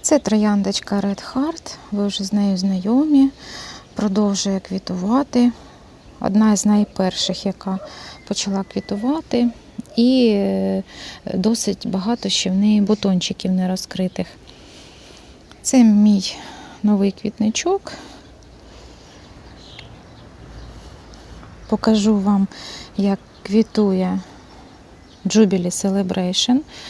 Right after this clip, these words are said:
Це троянда посадки минулої осені. Гарний кущ, багато бутонів. Я даю їй перший рік квітнути і ніколи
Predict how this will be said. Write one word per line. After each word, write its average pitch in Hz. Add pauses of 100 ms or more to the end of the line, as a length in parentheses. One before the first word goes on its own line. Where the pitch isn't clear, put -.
(500)
Це 214
троянда 196
посадки 196
минулої 185 (140)
осені. 247 (800)
Гарний 185
кущ, - (840)
багато 208
бутонів. 254 (800)
Я 214
даю 202
їй 185 (100)
перший 190
рік 196 (1400)
квітнути 240
і 233
ніколи 196